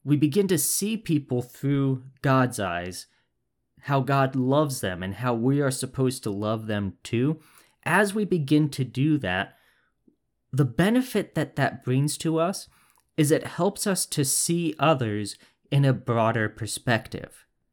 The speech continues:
It helps us to see people more clearly rather than just through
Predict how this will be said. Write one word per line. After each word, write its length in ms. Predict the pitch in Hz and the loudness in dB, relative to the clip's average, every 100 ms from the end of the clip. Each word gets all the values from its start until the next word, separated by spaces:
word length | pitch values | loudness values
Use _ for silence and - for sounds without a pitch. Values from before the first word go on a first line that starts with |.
| _ _ _ - | _ _ _ -4
It 120 | 123 | -2
helps 300 | 135 196 - | 2 0 0
us 120 | 190 | -2
to 120 | - 143 | -2 -2
see 340 | - - 185 | -2 -2 -2
people 460 | - 185 147 147 131 | -2 -4 -2 0 2
more 320 | 131 123 123 | 2 2 0
clearly 920 | - - - 208 220 160 113 104 107 - - - | -2 -6 2 4 4 2 2 -2 -4 -14 -16 2
rather 340 | 151 170 175 | 4 6 4
than 300 | 147 143 135 | 4 2 0
just 340 | 135 143 - | 0 -2 -4
through 420 | - 139 131 127 | -2 2 4 4